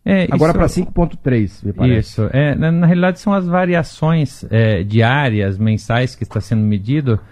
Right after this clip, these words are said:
Speaker 1: mas fato é que a atividade econômica está voltando,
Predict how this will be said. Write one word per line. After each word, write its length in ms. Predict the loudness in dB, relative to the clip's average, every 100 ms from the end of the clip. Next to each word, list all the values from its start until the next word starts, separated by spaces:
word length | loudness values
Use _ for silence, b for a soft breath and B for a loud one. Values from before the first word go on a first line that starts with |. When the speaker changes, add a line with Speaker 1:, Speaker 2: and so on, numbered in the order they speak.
| b b
Speaker 1:
mas 460 | 0 2 2 -2 -4
fato 380 | 0 0 0 0
é 180 | 0
que 260 | -2 -2 0
a 80 | 2
atividade 480 | 0 -2 0 0 -2
econômica 440 | -2 -2 -2 -4
está 200 | -4 -4
voltando, 640 | -2 -4 -4 -2 -2 -2